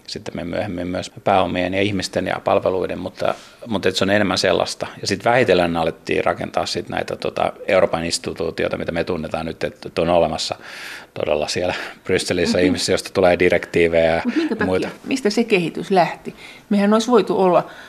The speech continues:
Speaker 2: jonkunnäköinen vapaakauppa-alue tai tuliliittoalue loputtomiin.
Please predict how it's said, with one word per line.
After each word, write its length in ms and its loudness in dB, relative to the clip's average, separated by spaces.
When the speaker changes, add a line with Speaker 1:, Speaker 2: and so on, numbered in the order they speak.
Speaker 2:
jonkunnäköinen 640 -2
vapaakauppa-alue 840 0
tai 160 -6
tuliliittoalue 840 -2
loputtomiin. 640 0